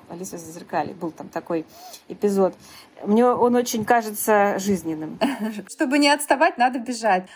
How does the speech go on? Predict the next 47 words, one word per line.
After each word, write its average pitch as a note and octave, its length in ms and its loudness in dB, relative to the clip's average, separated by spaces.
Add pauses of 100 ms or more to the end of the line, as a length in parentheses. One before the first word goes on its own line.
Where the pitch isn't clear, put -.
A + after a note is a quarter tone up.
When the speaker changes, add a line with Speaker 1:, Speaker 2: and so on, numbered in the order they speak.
(120)
Speaker 2:
А A3 120 4
так - 200 2
надо C#4+ 180 -2
бежать C4+ 220 -2
в - 20 -6
два A#3 120 4
раза B3+ 220 0
быстрее, A3+ 680 2
чтобы C#4 340 0
ещё C#4 180 2
куда-то B3+ 360 0
бежать. A#3 420 0 (760)
Speaker 1:
Да, A3 320 2
нужно B3 240 0
постоянно C4 480 2
бежать. C#4+ 520 0 (600)
И B3 80 2
ты E4+ 120 4
всё D#4+ 160 0
время D#4 220 4
думаешь, B3 280 2
как C#4+ 140 2
бы D4+ 120 4
бежать C4+ 260 4
в - 20 -4
два B3+ 140 4
раза A#3+ 220 2
быстрее. G3 600 2 (240)
Или G#3+ 140 2
хотя A3 280 2
бы G#3+ 100 2
просто G3+ 300 -2
бежать, G3+ 280 2
чтобы F#3+ 240 -4
оставаться F#3+ 420 -2
на F#3 100 -6
месте. - 340 -14
Потому F#3 260 -4
что G3+ 160 -6
это A#3 220 2
очень, G#3+ 360 0
э, F3+ 420 -2
всё G#3 260 -6
связано. E3 580 0
В - 40 -14
современном G3+ 760 0 (120)
мире C#4 420 0